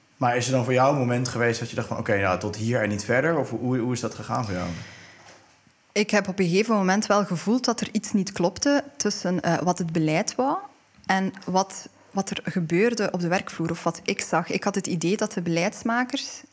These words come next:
Speaker 2: niet echt zich bewust waren van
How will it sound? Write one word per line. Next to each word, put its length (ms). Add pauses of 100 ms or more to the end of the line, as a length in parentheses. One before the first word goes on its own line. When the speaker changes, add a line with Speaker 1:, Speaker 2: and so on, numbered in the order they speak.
(100)
Speaker 2:
niet 280
echt 340 (260)
zich 240
bewust 420
waren 500
van 440